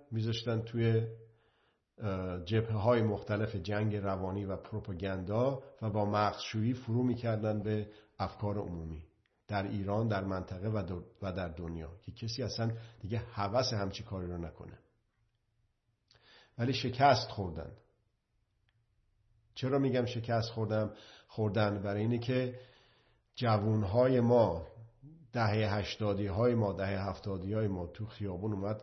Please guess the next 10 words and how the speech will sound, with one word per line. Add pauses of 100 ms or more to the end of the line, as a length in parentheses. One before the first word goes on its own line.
اومدن
و
گفتن
در
همین، (440)
اه، (560)
منقلب
تر
شدن،
اه،